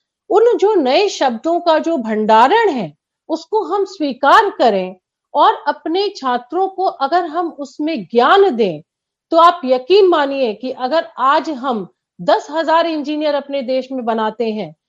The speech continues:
तो कल हम दस लाख इंजीनियर बना पाएंगे।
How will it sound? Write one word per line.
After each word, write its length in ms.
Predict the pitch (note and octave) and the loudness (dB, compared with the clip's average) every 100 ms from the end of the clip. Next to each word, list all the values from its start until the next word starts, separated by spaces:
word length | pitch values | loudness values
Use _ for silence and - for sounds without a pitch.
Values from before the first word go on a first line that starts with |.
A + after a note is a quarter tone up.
| _ _ | _ _
तो 60 | C4 | -2
कल 200 | C4 D#4 | 2 0
हम 220 | E4 D4 | 0 -2
दस 280 | G#3 B3+ B3+ | -2 -2 -4
लाख 480 | G3 F#3+ A#3 F4 - | -6 0 0 0 -4
इंजीनियर 480 | C4+ A#3 A3+ A3+ G3+ | -8 -6 -4 -4 -4
बना 260 | F3+ F3+ | -6 -8
पाएंगे। 440 | F3 D#3+ D#3 D#3 | -8 -12 -14 -18